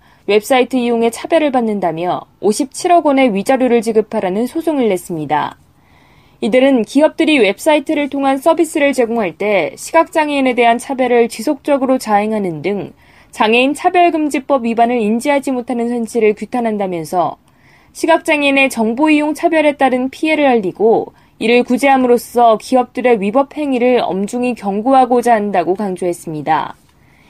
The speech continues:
이와 관련해 한시련은 정부는 국민의 일원인 시각장애인을 포함한 모든 장애인의 정보 이용권을 실효성 있게 보장해야 한다면서 이번 소송에 대해 지지 입장을 밝혔습니다.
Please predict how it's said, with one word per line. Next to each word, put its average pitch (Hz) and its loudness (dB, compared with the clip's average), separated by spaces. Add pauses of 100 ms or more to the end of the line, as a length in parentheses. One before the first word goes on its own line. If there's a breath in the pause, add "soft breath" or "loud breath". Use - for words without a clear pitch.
(260 soft breath)
이와 254 4
관련해 262 4
한시련은 240 -2 (300 soft breath)
정부는 254 0
국민의 294 2
일원인 269 2
시각장애인을 294 0
포함한 240 2
모든 220 4
장애인의 233 2
정보 208 -2
이용권을 226 2
실효성 311 0
있게 254 0
보장해야 247 2
한다면서 175 -2 (440 soft breath)
이번 247 2
소송에 277 -2
대해 240 2
지지 277 -4
입장을 240 -2
밝혔습니다. 165 -4